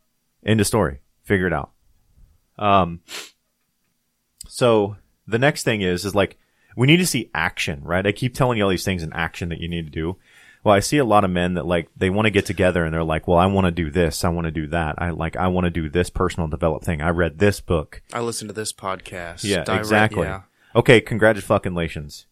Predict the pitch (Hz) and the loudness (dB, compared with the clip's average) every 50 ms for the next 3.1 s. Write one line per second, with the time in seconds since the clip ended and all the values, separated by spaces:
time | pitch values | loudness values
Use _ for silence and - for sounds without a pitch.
0 | _ _ - 117 117 113 113 120 120 110 113 123 139 151 120 101 120 123 143 160 | _ _ -12 -10 -8 -4 -4 -2 0 4 4 6 6 6 6 6 6 6 6 6
1 | - - 104 - - 139 185 208 147 127 139 135 - - - - _ _ - 117 | 4 0 -6 -4 -2 0 0 2 0 0 -2 -4 -8 -10 -12 -14 _ _ -8 -8
2 | 123 - - 147 143 135 131 175 220 190 135 - - - 95 87 85 78 82 - | -8 -6 -4 -6 -4 -4 -4 -6 -8 -8 -10 -14 -14 -14 -14 -14 -14 -14 -12 -12
3 | - | -12